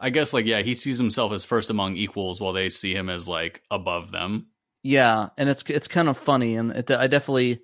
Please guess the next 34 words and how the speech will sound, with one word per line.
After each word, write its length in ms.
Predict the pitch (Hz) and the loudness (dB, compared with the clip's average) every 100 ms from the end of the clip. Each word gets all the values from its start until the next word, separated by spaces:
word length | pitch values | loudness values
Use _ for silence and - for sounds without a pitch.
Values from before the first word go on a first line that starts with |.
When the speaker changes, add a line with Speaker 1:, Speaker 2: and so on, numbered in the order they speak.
| _ _ _ | _ _ _
Speaker 2:
makes 280 | 135 156 - | 2 2 4
me 60 | 147 | 0
look 180 | 139 135 | 0 2
at 80 | |
that 160 | 123 110 | 2 2
G-, 260 | - 131 131 | 2 0 2
that, 240 | 123 120 _ | 2 0 _
that 160 | 127 123 | -2 -2
whole 220 | 135 127 | 0 -2
Jesus, 540 | - 127 127 123 113 117 | -2 0 0 0 -2 0
uh, 120 | 107 | 0
analogy 560 | 117 113 107 110 107 110 | 0 0 2 -2 -2 -6
as 140 | 104 | -4
well, 440 | 113 113 110 107 _ _ _ _ _ _ _ | 0 0 0 -4 _ _ _ _ _ _ _
where 300 | 123 123 120 | 4 6 6
he 140 | 120 131 | 2 0
feels 340 | 147 143 131 | 4 4 4
like 120 | 127 | 0
he's 300 | 123 127 120 123 | 0 0 0 0
no 160 | 123 | 0
better 200 | 120 123 120 | 2 2 2
than 140 | 117 | 0
everyone 260 | 117 117 113 | 0 0 0
else, 200 | 117 - | -2 2
but 100 | 117 | 0
everyone 280 | 113 117 | 2 -4
feels 360 | 110 127 113 113 | 0 0 0 2
that, 200 | 110 - _ _ _ _ _ _ | 0 -2 _ _ _ _ _ _
that 160 | 120 117 | -2 0
he's 420 | - 135 123 113 | 0 0 0 -2
the 120 | 117 | -6
greatest, 600 | 107 113 110 98 - - | -2 0 0 -2 -8 -6
you 80 | 117 | -4
know? 240 | 107 113 | -2 -4